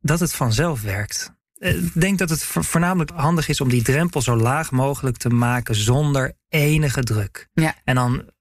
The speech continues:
Speaker 1: is de magnetische, merk je dat ook in je werk? Of is dat, eh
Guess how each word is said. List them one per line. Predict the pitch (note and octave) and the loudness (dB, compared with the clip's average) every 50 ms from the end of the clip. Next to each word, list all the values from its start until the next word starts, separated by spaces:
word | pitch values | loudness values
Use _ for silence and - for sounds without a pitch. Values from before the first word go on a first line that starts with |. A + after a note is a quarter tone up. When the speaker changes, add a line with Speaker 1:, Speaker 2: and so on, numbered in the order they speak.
| _ _ _ _ _ | _ _ _ _ _
Speaker 1:
is | - D3 - - | -2 -2 0 0
de | - | 2
magnetische, | C3 B2+ A#2 - C3 C3 C3+ B2 B2 - B2 B2 C#3+ D#3 D#3 - F2 - - - F3 | 2 2 2 2 2 0 0 -2 -2 -2 -2 -2 -2 -4 -8 -8 -8 -8 -6 -4 0
merk | D3 C#3+ D3+ E3 D#3 | 2 2 2 2 2
je | - E3 | 2 0
dat | D#3+ D#3 D3+ | 0 0 0
ook | D#3 F#3+ F3+ - | 0 0 0 0
in | E3 - | 2 2
je | - | 2
werk? | - D#3+ F2 G3 - - | 2 2 0 -2 -2 -4
Of | - - - - | -6 -6 -6 -6
is | - - - | -4 -4 -2
dat, | - - B1+ - - | -2 -4 -4 -2 -2
eh | - C2+ C2+ C2+ | -2 -2 -2 -2